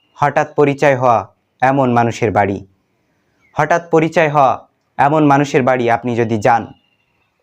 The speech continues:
আপনি তো আর জানেন না তার মনের ভিতরে কি রয়েছে। এজন্য আপনার জীবনে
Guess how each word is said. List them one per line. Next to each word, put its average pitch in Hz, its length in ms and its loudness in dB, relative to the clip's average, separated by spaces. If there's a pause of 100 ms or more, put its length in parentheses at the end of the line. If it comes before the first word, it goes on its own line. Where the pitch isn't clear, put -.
(420)
আপনি 151 300 -2
তো 160 100 0
আর 139 140 0
জানেন 135 280 0
না 120 280 -2 (380)
তার 131 160 2
মনের 131 280 0
ভিতরে 127 320 0
কি 120 220 0
রয়েছে। 113 380 0 (1400)
এজন্য 165 380 2
আপনার 156 320 0
জীবনে 139 460 0